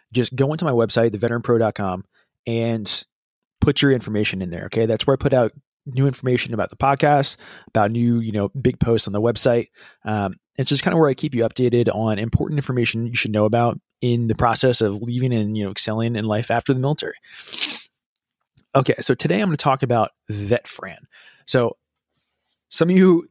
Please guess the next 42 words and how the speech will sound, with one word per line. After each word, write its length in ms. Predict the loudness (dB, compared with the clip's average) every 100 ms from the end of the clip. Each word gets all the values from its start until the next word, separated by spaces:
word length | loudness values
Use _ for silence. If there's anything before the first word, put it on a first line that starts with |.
| 0
I 160 | 2
hope 160 | 4 2
you're 100 | 2
not 140 | 2
getting 180 | 2 2
annoyed. 500 | 2 0 0 0 0 0
I 120 | 2
love 200 | 2 2
talking 300 | 2 0 0
about 180 | 2 0
entrepreneurship, 640 | -2 -4 -4 -2 -4 -6 -4
and 120 | -4
I 80 | -2
think 160 | 0
it's 140 | -2 0
really 300 | 2 4 4
important 440 | 2 2 0 -2
for 120 | -2
veterans 420 | 0 0 -2 -6
to 100 | -8
consider 400 | -8 -4 0 2
this 200 | 4 2 0
as 160 | -2 -2
a 60 |
path. 300 | -2 -6 -10 -18 _ -20 -20 -20 -6
I 60 | 0
think 180 | 2
veterans 380 | 2 2 2 -2
can 160 | -4 -4
make 260 | -4 -6 _
fantastic 840 | -12 -6 -4 -2 0 0 2 0 -2 -8 -4
entrepreneurs. 720 | -4 0 -2 0 -4 -6 -8 -12 -20 -20 _ _ _ _ _ _ _ _ _ _ -14 -4
One, 380 | 0 2 0 0
we 140 | 2
have 100 | 2
that 120 | 2 2
kind 120 | 0
of 60 |
practical 720 | -2 -2 -2 2 4 4 2 _ -8
leadership 580 | -6 -2 -2 -2 -4
experience 540 | -4 -4 -4 -6 -8 -4
that 160 | -4